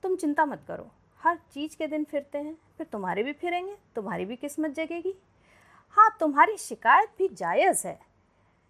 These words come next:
जो तुम कह रही थी कि अब सिर्फ आगे निकाल निकाल कर पहनोगी या कुछ नया भी मेरे तक पहुंचाओगी, तो तुम उदास मत हो मेरी वार्डरोब।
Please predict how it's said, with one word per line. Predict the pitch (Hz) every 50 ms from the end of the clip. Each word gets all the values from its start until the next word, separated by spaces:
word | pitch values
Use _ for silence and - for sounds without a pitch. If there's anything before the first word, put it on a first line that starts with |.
| _ _ -
जो | 262 339 370
तुम | 370 392 403 392
कह | - 359 330 330 349
रही | 359 359
थी | 349 370 359
कि | 349 359
अब | 359 339
सिर्फ | 349 - - 359 370 -
आगे | 302 285 302 330 339
निकाल | 302 254 220 - 226 240 277
निकाल | 311 320 - 320 320 320
कर | 320 349 339
पहनोगी | - - 185 170 202 202 226 285 294 349 403 440 440
या | 440 415 392 _ -
कुछ | 381 349 - -
नया | 247 190 190 196 214 285 359 392
भी | 392 381
मेरे | 294 233 202 190
तक | 190 - 185 180 _
पहुंचाओगी, | - 175 190 180 - - - 107 92 92 - - - _ _ _ _ _ _ _ _ _ _ _ _ _ _ _ _ _ _ _ _ _ _ _ -
तो | 349
तुम | 349 - 415 427 392
उदास | 359 302 294 302 320 359 - -
मत | 285 - 202 -
हो | 277 320
मेरी | 330 277 247 240
वार्डरोब। | 233 214 196 185 180 196 190 190